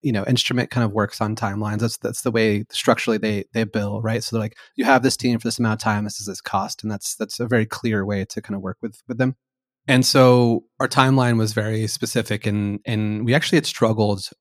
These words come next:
quite a bit, right? There, there was a very normal tension that was happening that, that kind of happens again in, in tech and especially in the business, the SaaS world a lot, which is a lot of folks still look at work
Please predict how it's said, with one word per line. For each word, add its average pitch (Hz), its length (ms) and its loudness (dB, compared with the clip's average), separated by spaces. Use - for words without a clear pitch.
quite 95 240 -2
a 92 60 -6
bit, 90 240 -10
right? 113 320 0
There, 117 200 2
there 120 160 2
was 117 400 0
a 127 80 2
very 131 340 8
normal 107 880 4
tension 98 680 0
that 107 100 2
was 107 120 -2
happening 101 420 -2
that, 98 160 -8
that 107 140 0
kind 113 100 -4
of 104 60 0
happens 104 360 0
again 107 260 0
in, 101 140 -4
in 117 120 -2
tech 127 200 2
and 123 80 0
especially 110 380 0
in 104 60 2
the 101 60 0
business, 98 480 -6
the - 100 -10
SaaS 98 380 -6
world 95 240 -6
a 107 40 -6
lot, 98 300 -4
which 120 220 -6
is 107 340 -2
a 120 100 0
lot 123 220 6
of 202 120 4
folks - 640 2
still 127 560 4
look 113 220 2
at 123 160 0
work - 600 -6